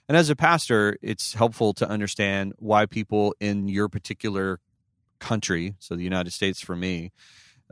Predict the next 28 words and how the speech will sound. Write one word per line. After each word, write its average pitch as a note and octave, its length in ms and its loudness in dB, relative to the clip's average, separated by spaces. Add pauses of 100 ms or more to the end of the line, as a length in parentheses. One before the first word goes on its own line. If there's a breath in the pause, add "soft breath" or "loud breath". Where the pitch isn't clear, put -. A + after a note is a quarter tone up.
(100)
why A#2 220 8
do C#3+ 60 4
they D3 340 6
buy C3 380 8
what C#3+ 180 2
they A2+ 100 2
buy G2 320 4
and F#2+ 140 -2
why G#2 320 4
do G#2+ 100 -2
they G#2+ 200 2
look A2 280 2
the A#2+ 80 0
way G#2+ 160 2
they G2 140 0
look F#2+ 320 -2
and F#2 100 -6
talk A2+ 280 2
the A2 60 -6
way G#2 140 0
they F#2+ 140 -2
talk F#2 460 0
and G2+ 220 -6
the A2 160 -4
pressures A#2+ 600 4
that G2 160 -2
they F#2+ 140 -2
feel. F#2 440 -2